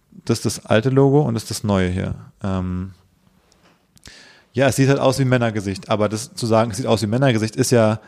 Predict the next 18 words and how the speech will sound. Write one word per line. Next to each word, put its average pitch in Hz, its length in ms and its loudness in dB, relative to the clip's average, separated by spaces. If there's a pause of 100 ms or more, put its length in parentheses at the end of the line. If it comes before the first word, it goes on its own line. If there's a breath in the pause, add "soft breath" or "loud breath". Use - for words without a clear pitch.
etwas, 120 320 0
was 110 120 0
man 104 200 0
generell, 117 580 0 (200)
so 107 280 -4
hab 107 80 6
ich's 107 100 -2
immer 117 120 -2
verstanden, 113 420 -2 (680 soft breath)
wofür 110 260 -2
man 104 200 2 (220)
halb 113 160 4
gecancelt 127 420 0
wird, 98 80 -2
wenn 98 60 2
man 101 120 2
sagen 98 220 2
würde, 95 260 2